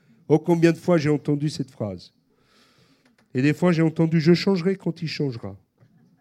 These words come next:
Nous serons tous changés en un instant et en un clin d'œil à la dernière trompette,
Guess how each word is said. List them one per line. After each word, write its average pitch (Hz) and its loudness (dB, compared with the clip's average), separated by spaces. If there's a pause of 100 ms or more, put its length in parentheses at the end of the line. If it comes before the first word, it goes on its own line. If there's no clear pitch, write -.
(1900)
Nous 147 0
serons 160 2
tous 185 -8
changés 135 -4
en 135 6
un 190 0
instant 180 -4 (640)
et 123 2
en 135 4
un 147 0
clin 175 -2
d'œil 101 -2 (960)
à 117 -6
la 123 0
dernière 143 -4
trompette, - -6